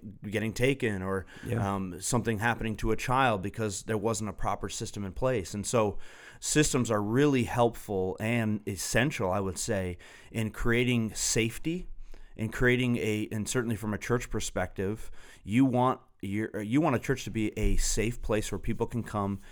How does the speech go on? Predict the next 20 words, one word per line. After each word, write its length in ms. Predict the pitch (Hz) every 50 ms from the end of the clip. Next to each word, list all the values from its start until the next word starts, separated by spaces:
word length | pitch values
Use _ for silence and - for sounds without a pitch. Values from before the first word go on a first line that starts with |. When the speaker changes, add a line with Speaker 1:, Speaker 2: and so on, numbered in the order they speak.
| - - -
Speaker 1:
and 360 | - 101 107 104 101 104 -
know 320 | - 104 107 110 113 120 110
that 160 | 101 92 92
their 160 | 110 110 107
kids 320 | - - 113 104 95 92 101
are, 180 | 92 92 - -
are 100 | - 101
gonna 260 | 90 82 101 101 98 95
be 360 | 87 101 98 98 95 87 - - - -
taken 320 | - - 104 - 104 98
care 160 | 90 - 98 92
of 80 | 85 82
well. 540 | 85 87 92 92 95 85 80 - - - - - - - - - - - - _
And 340 | 113 110 107 107 104 104 101 -
it's 440 | - 113 117 - - - - - - - _ _ _
not 320 | 110 107 117 131 143 160 151
enough 520 | 123 110 107 110 123 123 110 101 - -
just 240 | - 117 110 - -
to 80 | 117 101
go, 360 | 98 110 104 101 104 101 -